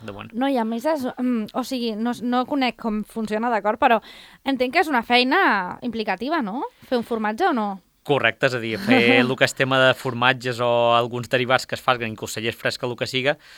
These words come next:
Speaker 1: és a dir, porta seu d'això, perquè, és a dir, tens que tenir ses bestiar que estigui en condicions, que no tinguen mamitis, o tinguen alguna malaltia en el braguer o el que siga,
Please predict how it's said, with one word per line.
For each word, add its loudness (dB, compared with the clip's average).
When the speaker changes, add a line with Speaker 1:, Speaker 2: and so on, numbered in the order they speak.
Speaker 1:
és -4
a -4
dir, -4
porta -4
seu -6
d'això, -2
perquè, -8
és -10
a -12
dir, -10
tens -8
que -2
tenir -4
ses 0
bestiar -2
que -8
estigui -4
en -2
condicions, -6
que -8
no -8
tinguen -8
mamitis, -6
o -20
tinguen -6
alguna -6
malaltia -4
en -8
el -10
braguer -4
o -6
el -12
que -14
siga, -4